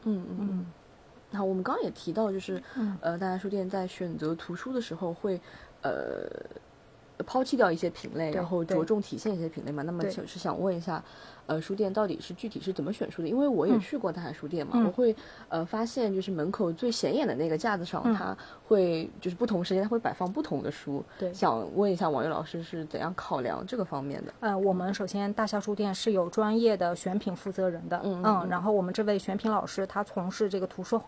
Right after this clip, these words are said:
Speaker 2: 图书行业，呃，负责选品也有十几年的经验了。
Speaker 1: 嗯，嗯，嗯。
Speaker 2: 所以你每次过来看见我们那个平台桌上，包括我们最显眼的架子上，都是，呃，最新的图书，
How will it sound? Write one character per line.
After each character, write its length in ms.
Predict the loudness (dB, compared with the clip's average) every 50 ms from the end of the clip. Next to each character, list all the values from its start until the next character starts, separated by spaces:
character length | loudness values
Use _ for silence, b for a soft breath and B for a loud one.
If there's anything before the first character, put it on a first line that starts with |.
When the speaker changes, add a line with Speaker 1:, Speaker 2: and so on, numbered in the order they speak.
| -8 -18 -12
Speaker 2:
图 140 | -8 -8 -4
书 140 | -4 -4 -4
行 200 | -2 -2 -2 2
业， 240 | 2 4 4 4 2 B B B B B B -2
呃， 360 | 0 0 2 2 0 0 -2
负 160 | 0 0 0
责 120 | 2 2
选 260 | 0 0 0 0 0 0
品 260 | 0 0 -2 0 2
也 140 | 2 4 4
有 100 | 4 2
十 200 | 2 2 0 2
几 120 | 2 0
年 200 | 0 0 0 0
的 80 | -2 0
经 180 | 0 -2 -2
验 160 | -2 -2 -2
了。 120 | -2 -2 -4
Speaker 1:
嗯， 100 | -4 -6 -8
嗯， 60 | -8 -10
嗯。 100 | -10 0
Speaker 2:
所 120 | 4 6 8
以 180 | 8 8 6
你 320 | 6 4 2 0 0 -2 -6 -10 -14 -6 -2
每 160 | -2 0 0
次 180 | -2 -2 -2 0
过 220 | 4 6 8 8
来 120 | 8 6 4
看 220 | 2 4 4 4
见 180 | 4 4 2 2
我 80 | 2
们 120 | 0 0 0
那 40 | 0
个 80 | 0
平 200 | 0 2 0 0
台 160 | 2 2 2
桌 180 | 4 6 4 6
上， 240 | 6 4 4 4 4
包 140 | 4 2 4
括 160 | 6 6 4
我 40 | 6
们 160 | 4 0 2
最 140 | 2 2 2
显 260 | 2 2 -2 0 0
眼 140 | 2 2 0
的 80 | 2
架 180 | 2 2 2 4
子 140 | 2 2 0
上， 180 | 0 -2 -4 B B B B B 6
都 160 | 6 6 6
是， 300 | 2 2 4 4 4 4 B B B B B
呃， 200 | -2 -2 0 -2 0
最 180 | 2 2 4
新 180 | 6 8 8 8
的 80 | 8
图 140 | 6 4 -4 -8
书， 280 | -4 -2 -2 -2 -2